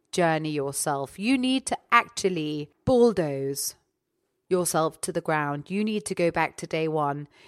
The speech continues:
You need to go through your entire life, because you have been through so much in your life,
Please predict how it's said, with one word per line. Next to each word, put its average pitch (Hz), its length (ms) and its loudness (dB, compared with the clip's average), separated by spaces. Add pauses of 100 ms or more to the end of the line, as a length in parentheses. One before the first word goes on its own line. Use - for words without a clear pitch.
(120)
You 226 240 -2
need 208 380 -2
to 214 100 -4
go 190 240 2
through 202 260 2
your 175 240 2
entire 165 560 0
life, 143 360 -2
because 180 320 -4
you 214 160 -2
have 214 160 -6
been 220 280 0
through 190 460 4 (420)
so 277 360 8
much 202 420 0
in 190 140 -2
your 165 200 2
life, 143 440 -4